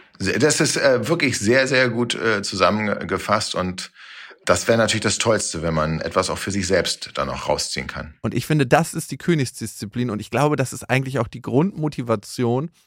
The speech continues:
Speaker 2: warum wir im tieferen Kern lesen, weil es immer eine Begegnung mit uns selber ist, in jeder Interaktion, die wir haben. Und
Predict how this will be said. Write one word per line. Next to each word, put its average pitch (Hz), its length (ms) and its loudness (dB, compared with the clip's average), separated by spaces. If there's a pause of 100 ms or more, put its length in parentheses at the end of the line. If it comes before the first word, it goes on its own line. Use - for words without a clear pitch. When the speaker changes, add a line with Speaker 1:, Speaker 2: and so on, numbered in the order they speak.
(100)
Speaker 2:
warum 113 300 0
wir 120 80 4
im 110 140 0
tieferen 143 420 -4
Kern 120 320 -2
lesen, 110 560 0
weil 110 100 2
es 104 160 -8
immer 147 220 2
eine 135 100 0
Begegnung 117 500 -2
mit 110 140 -4
uns 104 160 -4
selber 110 340 2
ist, - 220 -4
in 107 140 0
jeder 127 340 2
Interaktion, 117 720 -2
die 107 200 -6
wir 104 160 2
haben. 104 260 2
Und 101 160 -6